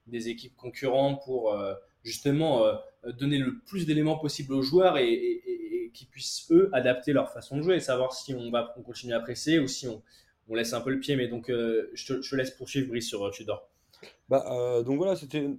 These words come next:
Speaker 2: t'as complètement raison, mais ce que je voulais dire, c'est que au niveau du parcours de Ligue des Champions, les supporters olympiens, je trouve qu'ils l'ont un peu vite oublié, mais c'était plus qu'honorable, dans une poule, euh, certes abordable, mais pas, pas très facile au final, hein, parce qu'il fallait quand même,
Speaker 1: Mhm.
Speaker 2: euh,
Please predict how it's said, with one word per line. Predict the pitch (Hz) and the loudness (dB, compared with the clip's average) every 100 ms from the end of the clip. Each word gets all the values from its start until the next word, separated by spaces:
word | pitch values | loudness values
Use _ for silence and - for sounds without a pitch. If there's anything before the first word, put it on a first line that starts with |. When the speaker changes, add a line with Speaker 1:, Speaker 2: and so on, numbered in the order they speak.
| 139 135 - | -4 -4 -4
Speaker 2:
t'as | 135 117 | -4 -2
complètement | 156 151 143 | -4 -4 0
raison, | 135 135 170 | 0 0 -2
mais | 175 | -2
ce | - | -4
que | |
je | 123 | -4
voulais | 120 120 | 0 0
dire, | 160 | 0
c'est | - | -4
que | - 120 117 | -4 0 2
au | 120 | 2
niveau | 131 160 185 | 0 -2 -4
du | 160 | -2
parcours | 139 147 | -4 -2
de | 143 | -4
Ligue | 127 | -4
des | 120 | -4
Champions, | 131 - 202 214 | -4 0 2 2
les | 131 | 2
supporters | 117 131 131 131 | -2 -4 -2 2
olympiens, | 131 131 123 160 | 2 2 0 -2
je | - | -4
trouve | 135 | -12
qu'ils | - 120 | -8 -4
l'ont | 117 | -2
un | 113 | -2
peu | 120 | -6
vite | 123 127 | -10 -10
oublié, | 117 151 254 | -8 -4 0
mais | 143 113 104 _ _ _ _ | 2 2 -2 _ _ _ _
c'était | - - 123 | -20 -6 -4
plus | - - 202 - | -4 -6 -6 0
qu'honorable, | 156 151 139 208 143 113 - | 2 6 6 4 0 -6 -4
dans | 120 | -2
une | 120 131 | -2 -4
poule, | 143 147 | -2 0
euh, | 123 113 107 _ _ _ _ | 2 0 -4 _ _ _ _
certes | - 156 151 | -2 0 4
abordable, | 147 147 156 160 170 | 6 8 8 6 4
mais | 135 120 | 2 -2
pas, | - 135 135 131 127 _ - | 0 2 4 2 -2 _ 0
pas | 135 | 0
très | - 135 | 0 -4
facile | 131 - 208 | -4 -2 -2
au | 160 | -2
final, | 139 226 | 0 0
hein, | 180 | 0
parce | 147 - | -2 -8
qu'il | 127 117 | -8 -6
fallait | 120 113 | -6 -4
quand | 123 | -2
même, | 127 | -2
Speaker 1:
Mhm. | |
Speaker 2:
euh, | 120 | -2